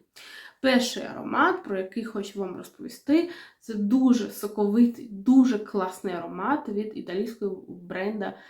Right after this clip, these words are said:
Helan. І називається він Mango Bloom. У нас тут ананас, яблуко. Я трішки буду, як завжди, я вам кажу, гальмувати,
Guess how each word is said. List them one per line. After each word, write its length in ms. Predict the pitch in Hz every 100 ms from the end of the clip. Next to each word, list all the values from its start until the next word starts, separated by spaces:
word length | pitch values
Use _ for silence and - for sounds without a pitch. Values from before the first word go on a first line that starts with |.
| - _ _ 208
Helan. 400 | 190 165 165 -
І 240 | 302 330 262
називається 680 | 226 208 190 220 233 - 202
він 340 | 196 208 -
Mango 760 | - 202 202 208 208 214 - 196
Bloom. 440 | 214 214 208 - - - - _
У 100 | 208
нас 260 | 220 247 254
тут 180 | - -
ананас, 800 | - 254 302 208 185 190 - -
яблуко. 680 | 226 202 190 185 196 196 -
Я 240 | 202 254
трішки 440 | 277 240 233 - 196
буду, 320 | 196 190 -
як 320 | 202 196 196
завжди, 420 | - 208 202 - 190
я 120 | 185
вам 100 | 190
кажу, 340 | 208 202 - - _ _
гальмувати, 1080 | 233 247 320 277 240 214 175 - - - 285